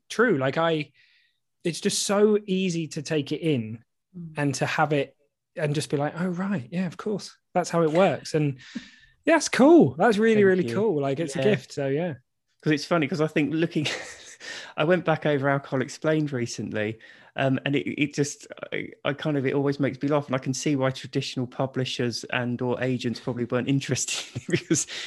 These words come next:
Speaker 2: it is a bit peculiar. I've got, like, chapters in there that are, like, a paragraph long. 'Cause I've always been kind of like, "Okay, I've got something to say, I'll say it and then move on." So it, it's, <laughs> it's,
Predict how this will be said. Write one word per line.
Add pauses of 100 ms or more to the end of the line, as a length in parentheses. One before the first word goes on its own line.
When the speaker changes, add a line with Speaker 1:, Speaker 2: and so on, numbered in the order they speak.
(160)
Speaker 2:
it
is
a
bit
peculiar.
I've
got,
like,
chapters
in
there
that
are,
like, (400)
a
paragraph
long. (160)
'Cause
I've
always
been
kind
of
like,
"Okay,
I've
got
something
to
say,
I'll
say
it
and
then
move
on."
So
it,
it's,
<laughs>
it's,